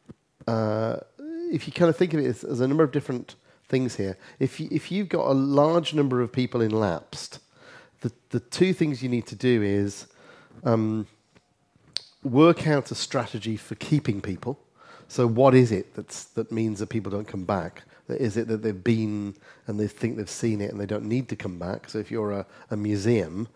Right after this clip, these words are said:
do they think they've seen the museum and nothing is gonna change and there's no reason to return?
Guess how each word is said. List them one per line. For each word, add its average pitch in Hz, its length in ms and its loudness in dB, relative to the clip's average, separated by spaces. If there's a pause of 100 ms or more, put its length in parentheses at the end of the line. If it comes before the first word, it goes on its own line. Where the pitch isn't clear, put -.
(200)
do 117 100 -2
they 110 140 0
think 117 240 -4
they've 107 160 -8
seen 127 320 2
the 104 80 0
museum 92 500 -6 (220)
and 107 180 -4
nothing 98 600 -2
is 110 160 -8
gonna 98 180 -6
change 98 340 -4
and 101 160 -6
there's 98 220 -6
no 101 100 -6
reason 101 380 -6
to 98 100 -14
return? 95 520 -8